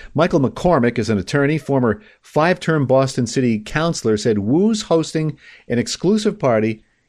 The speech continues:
is not typical of her office, and argued former mayors Tom Menino and Ray Flynn would have invited the entire chamber. Well, definitely Flynn, being an Irishman.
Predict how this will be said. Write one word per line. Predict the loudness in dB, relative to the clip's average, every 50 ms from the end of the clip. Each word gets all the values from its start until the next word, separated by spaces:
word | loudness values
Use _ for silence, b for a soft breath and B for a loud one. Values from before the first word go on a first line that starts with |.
| _ _
is | -6 -6 -4 -2
not | -2 -2 -2 -2
typical | -2 -4 -4 -4 -4 -4 -2 -2 0 0
of | -2 -2 -2 -2
her | -2 0 0
office, | 0 -2 -2 -4 -6 -6 -6 -12 b b b b b b
and | -4 -2
argued | 0 0 0 0 0 -2 -2 -2
former | -2 -2 0 0 0 0
mayors | 0 0 2 2 0 -2 -4 -8 b b b b
Tom | b -2 0 0 0
Menino | 0 0 0 2 2 2 2
and | 2 2
Ray | 2 2 2
Flynn | 0 -4 -4 -2 0 2 2 0 0 -2 -6 -10 _ _ _ _ _ _ _ _ _ _ _ _ _ _
would | -4 -2 0 0
have | 0 0
invited | 0 0 2 2 2 2 2 2 0
the | 0 -2
entire | -2 -2 -2 -2 0 0 0
chamber. | 0 -2 -2 -2 -2 -2 -2 -4
Well, | -4 -6 -6
definitely | -2 -2 -2 -2 -2 -4 -6 -6 -6
Flynn, | -6 -4 -4 -2 -2 -2 0
being | 0 -2 -2 -2
an | -2
Irishman. | 0 0 0 0 0 -2 -4 -4 -4 -4 -4 -8